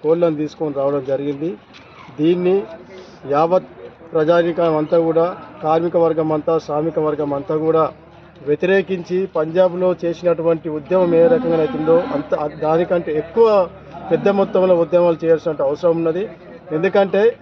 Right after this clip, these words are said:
ఇప్పుడు దీనికి తోడుగా, కేంద్ర ప్రభుత్వానికి తోడుగా కొంతమంది మీడియా దుష్ప్రచారం చేస్తూ ఉన్నది. ఈ నాలుగు కోడ్లు అత్యంత చాలా మంచి అనేటువంటి ఒక గ్లోబల్ ప్రచారం చేస్తూ ఉన్నది. ఇది దానికంటే ప్రమాదం.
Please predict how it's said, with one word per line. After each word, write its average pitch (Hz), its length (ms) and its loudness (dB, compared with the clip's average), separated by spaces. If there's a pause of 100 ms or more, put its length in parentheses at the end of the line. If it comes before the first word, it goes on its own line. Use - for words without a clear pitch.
(200)
ఇప్పుడు 220 480 4 (520)
దీనికి 214 320 0
తోడుగా, 202 600 2 (160)
కేంద్ర 202 380 4
ప్రభుత్వానికి 190 760 0
తోడుగా 196 680 2 (480)
కొంతమంది 190 500 2
మీడియా 202 640 2
దుష్ప్రచారం 202 760 0
చేస్తూ 170 320 0
ఉన్నది. 147 260 -4 (420)
ఈ 196 120 0
నాలుగు 180 440 2
కోడ్లు 208 360 0
అత్యంత 202 460 0 (200)
చాలా 180 240 2
మంచి 202 340 0
అనేటువంటి 185 640 2 (280)
ఒక 175 120 0
గ్లోబల్ 185 460 2
ప్రచారం 190 380 2
చేస్తూ 175 300 2
ఉన్నది. 170 320 0 (400)
ఇది 208 240 0
దానికంటే 220 720 0
ప్రమాదం. 214 540 2